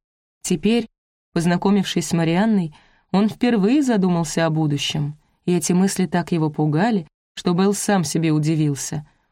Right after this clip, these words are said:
Он еще никогда в жизни не испытывал такого страха, даже когда приходилось смотреть в дуло пистолета.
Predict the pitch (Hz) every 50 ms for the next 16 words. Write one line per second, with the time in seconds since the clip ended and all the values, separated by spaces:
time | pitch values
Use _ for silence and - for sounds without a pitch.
0 | _ _ _ - 170 190 208 214 208 - - 240 240 269 349 - - 269 240 220
1 | 202 202 165 156 143 160 190 233 254 247 190 170 156 156 160 165 151 - - 170
2 | 160 156 151 151 147 147 156 151 151 156 151 151 147 151 - - 156 165 202 233
3 | 220 - 190 185 - - _ _ _ _ _ _ _ - 170 202 233 202 208 202
4 | 202 180 165 170 175 180 180 - 151 151 - 151 143 143 156 170 165 160 151 -
5 | - 156 156 147 147 151 170 196 202 - - - _ _ _ - 139 135 131 147
6 | 147 151 156 160 156 151 - _ - 156 - - - 151 151 139 139 135 135 135
7 | - 131 127